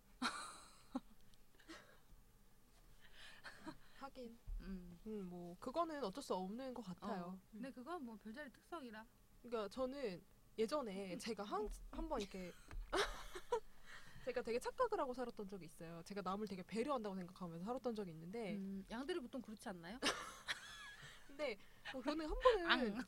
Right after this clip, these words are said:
Speaker 2: 하루는 집에서 그러는 거예요. 엄마, 사자 엄마가 저한테 "넌 정말 이기적이야. 너, 너는 진짜 네가 배려하면 사는 줄 알지? 넌 진짜 이기적이야."
Speaker 1: 아, 어머니 아셨네.
Speaker 2: 막 이렇게
Speaker 1: 배려하면서
Speaker 2: 얘기하는
Speaker 1: 살지.
Speaker 2: 거예요.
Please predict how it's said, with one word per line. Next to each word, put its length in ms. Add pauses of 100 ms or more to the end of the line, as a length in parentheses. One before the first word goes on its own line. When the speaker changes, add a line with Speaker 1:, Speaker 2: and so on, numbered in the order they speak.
(120)
Speaker 2:
하루는 500
집에서 260
그러는 300
거예요. 220 (100)
엄마, 240 (280)
사자 240
엄마가 640
저한테 540 (240)
"넌 160
정말 300
이기적이야. 680 (520)
너, 360
너는 340
진짜 580 (220)
네가 200
배려하면 440
사는 240
줄 100
알지? 220
넌 220
진짜 320
이기적이야." 580
Speaker 1:
아, 140
어머니 240
아셨네. 540
Speaker 2:
막 100
이렇게 220
Speaker 1:
배려하면서 20
Speaker 2:
얘기하는 320
Speaker 1:
살지. 300
Speaker 2:
거예요. 160